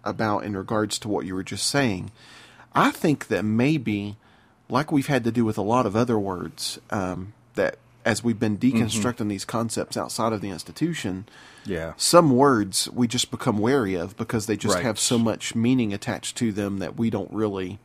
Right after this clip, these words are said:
Speaker 1: hold to
Speaker 2: There's
Speaker 1: anymore.
Speaker 2: so much baggage,
Speaker 1: You know, even the
Speaker 2: yeah.
Speaker 1: word Christian, I mean, but
Speaker 2: Right,
Speaker 1: but disciple
Speaker 2: right.
Speaker 1: is one of those words, and I think
Speaker 2: Mm-hmm.
Speaker 1: maybe a healthier word is apprentice.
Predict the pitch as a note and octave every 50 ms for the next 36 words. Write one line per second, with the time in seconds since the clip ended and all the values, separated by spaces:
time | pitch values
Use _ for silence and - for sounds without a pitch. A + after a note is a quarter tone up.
0 | _ _ _ _ _ - E3+ F3 D3+ - - A2 F2+ F2 F2+ G#2+ F#2+ F#2 F#2 -
1 | A#2+ A2+ A2 - - - - A2+ G2 G2 G2+ G2 F#2+ G2 F#2 - C#3 B2+ C3 C3
2 | C3 A#2+ A#2 A#2 A2+ G#2 - - - D3+ C#3 - - - G2 E2 F2+ F2+ F2+ F#2+
3 | F#2+ F#2+ F2+ G#2 G2+ - - - _ - A#2 B2 B2 G#2+ F#2 - - - - B2
4 | G2+ C3+ B2 - F3+ D#3+ G#3+ G3+ E3+ C3 G#2 F#2 D#2+ G#2+ G#2 B2 A#2+ A2+ A2 G#2+
5 | G#2+ G2+ A#2 B2+ C3+ C#3 B2 A#2+ A#2 B2 B2+ A2+ A2+ B2 A#2 A#2 A2 A2 A#2 B2+
6 | D#3 F3+ D3+ A2+ G2+ F#2 G2 G2 A#2+ C3+ C#3+ - D#3 D#3 D3+ D3 C#3+ D3+ D#3 D#3+
7 | D#3 D#3 - A2 - G#2 G2+ - - - A#2+ G#2 A#1+ A#1+ - - - - - -